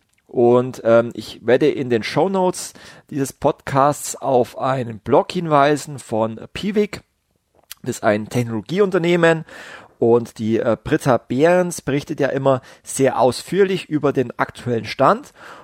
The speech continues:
Und hierzu gibt es auch ein aktuelles Interview mit der Rechtsanwältin Doktor Caroline Nelles, die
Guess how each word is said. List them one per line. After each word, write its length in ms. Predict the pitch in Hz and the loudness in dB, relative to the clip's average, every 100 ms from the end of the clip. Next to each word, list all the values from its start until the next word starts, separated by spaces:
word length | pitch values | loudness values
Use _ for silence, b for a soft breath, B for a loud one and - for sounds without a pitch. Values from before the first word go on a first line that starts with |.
| B | B
Und 220 | - 143 147 | 0 0 2
hierzu 340 | 170 170 160 | 0 0 -2
gibt 220 | 156 - | -2 -4
es 180 | 147 - | -8 0
auch 360 | 117 127 147 - | 4 4 2 -2
ein 400 | 120 120 120 120 | 2 4 4 2
aktuelles 580 | - 135 - 131 120 110 | 0 -6 -2 0 2 0
Interview 480 | - 202 220 180 170 | -4 -2 0 2 0
mit 140 | 151 | 0
der 140 | 127 113 | -4 -2
Rechtsanwältin 680 | 131 - 143 127 131 127 120 B B B | -4 -4 0 2 2 0 -10 B B B
Doktor 360 | 120 - - 120 | -2 -2 -6 -6
Caroline 580 | 113 123 123 113 113 | 0 2 2 0 -4
Nelles, 560 | 104 120 180 185 185 - | -2 0 2 0 -4 -8
die 260 | 127 123 | -2 0